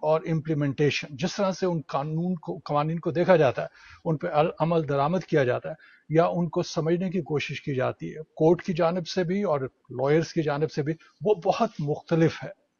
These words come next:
सबसे पहले तो ये जहन में रख लीजिए कि यहाँ पे अमेरिकन लॉज में जिस वक्त हम कंटेम्प्ट, अ, की बात करते हैं, तो उससे ये मुराद नहीं कि किसी की इज्जत, अ, या किसी की पगड़ी जो है वो उछाल दी गई है, जजेस की पगड़ी उछाल, उछाल दी गई है।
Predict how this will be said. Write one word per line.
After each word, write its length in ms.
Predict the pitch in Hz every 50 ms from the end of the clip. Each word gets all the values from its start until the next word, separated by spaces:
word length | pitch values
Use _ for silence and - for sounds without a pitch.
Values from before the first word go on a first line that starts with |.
| _ - - - - -
सबसे 220 | - 190 156 - 202
पहले 220 | 175 190 190 208
तो 120 | 190 202 190
ये 140 | 185 185
जहन 200 | 170 175 165 170
में 80 | 180 175
रख 180 | 160 156 - 180
लीजिए 380 | 170 180 160 151 165 165 180
कि 320 | 170 - 160 156 156 165 170 - _ _ _ _ -
यहाँ 340 | 131 120 151 147 151 196 214
पे 140 | 208 165 139
अमेरिकन 460 | 127 131 135 151 185 175 - 196 180
लॉज 420 | 160 147 139 139 147 160 147 139
में 360 | 139 135 127 120 123 135 165 - _ _ _ _ -
जिस 240 | 135 156 156 - -
वक्त 240 | 165 165 165 - 160
हम 80 | 151 135
कंटेम्प्ट, 760 | - - 151 135 123 - - 190 208 220 208 - - - - - _ _ - -
अ, 120 | - 156
की 140 | - - 151
बात 260 | 120 143 139 151 -
करते 280 | - 160 135 - - 170
हैं, 100 | 170 165
तो 100 | - 160
उससे 200 | 139 - 170 160
ये 100 | 165 160
मुराद 300 | 143 147 156 160 165 170
नहीं 140 | 214 214
कि 80 | 196 202
किसी 280 | - 208 190 - 208 185
की 240 | - 202 190 175 - _ _ _ - -
इज्जत, 440 | 214 170 160 180 208 208 196 - _ _ - _ _ _ _ - -
अ, 60 | - 160 165 165 165 165 170 170 165
या 160 | 180 175 175 170
किसी 260 | - 190 - 190 175
की 120 | - 180
पगड़ी 440 | 165 - - 165 156 170 185 190 190
जो 100 | 170 170
है 80 | 160 160
वो 120 | 160 156
उछाल 280 | 147 - - 147 139 139
दी 120 | 147 139
गई 160 | 123 131 123
है, 140 | 127 131 120
जजेस 320 | 107 156 160 156 175 165
की 100 | - -
पगड़ी 340 | 165 - - 151 165 175 175
उछाल, 560 | 175 160 147 143 139 - 139 131 131 131 139 - _ -
उछाल 300 | 160 - - 135 127 131
दी 120 | 117 135 120
गई 160 | 120 143 165
है। 80 | 165